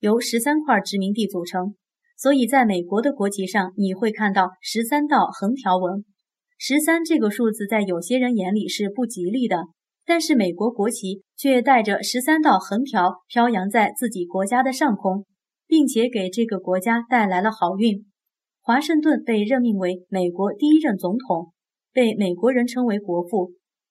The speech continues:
他是独立战争第一人，和平时期第一人，在美国人心目中，他永远是第一人。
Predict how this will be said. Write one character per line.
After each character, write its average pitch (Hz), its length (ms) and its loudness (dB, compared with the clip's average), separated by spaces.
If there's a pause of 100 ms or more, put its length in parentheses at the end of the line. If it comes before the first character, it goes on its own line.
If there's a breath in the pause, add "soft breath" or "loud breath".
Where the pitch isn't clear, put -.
他 285 160 4
是 294 160 0
独 220 160 0
立 277 140 0
战 254 240 2
争 269 200 0
第 269 200 -2
一 254 100 -2
人， 175 320 -4 (300)
和 277 180 2
平 277 180 0
时 208 200 -4
期 226 160 -2
第 226 240 -2
一 240 80 -2
人， 180 320 -6 (340)
在 294 220 4
美 185 200 2
国 196 160 0
人 254 160 2
心 254 220 -2
目 233 140 2
中， 247 380 -2 (160)
他 277 260 2
永 208 220 2
远 285 180 2
是 175 340 -6 (120)
第 240 160 0
一 277 280 2
人。 175 300 -4